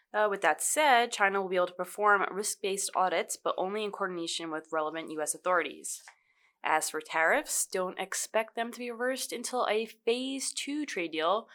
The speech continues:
which President Trump says will likely be finalized after the November election. Although there's still a ways to go, many are pleased with the deal. The agreement was welcomed by National Fisheries Institute President John Connolly.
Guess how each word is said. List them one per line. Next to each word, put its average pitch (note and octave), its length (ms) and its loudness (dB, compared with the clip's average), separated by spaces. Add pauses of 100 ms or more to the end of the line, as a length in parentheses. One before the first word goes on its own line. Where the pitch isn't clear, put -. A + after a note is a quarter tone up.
(340)
which G#3 260 4
President G3 300 0
Trump F#3 220 -2
says G3 280 4
will F3 80 -4
likely E3+ 320 0
be E3+ 140 -8
finalized F#3 560 0
after D#3+ 340 -2
the E3 160 -10
November D#3 460 -2
election. - 600 -4 (800)
Although G3+ 220 4
there's G#3 200 4
still A#3 280 2
a F3+ 120 8
ways G3 440 0
to G3+ 100 -2
go, F#3+ 300 6
many G3+ 340 0
are F3+ 120 2
pleased C4 340 -4
with F#3 100 -6
the E3 80 -2
deal. - 380 -6 (400)
The F#3 80 -2
agreement G3+ 340 0
was F3+ 160 -4
welcomed F3 280 4
by E3+ 100 4
National E3 360 0
Fisheries E3+ 380 -4
Institute D#3+ 300 -10
President E3 420 -4
John D3+ 220 0
Connolly. - 600 0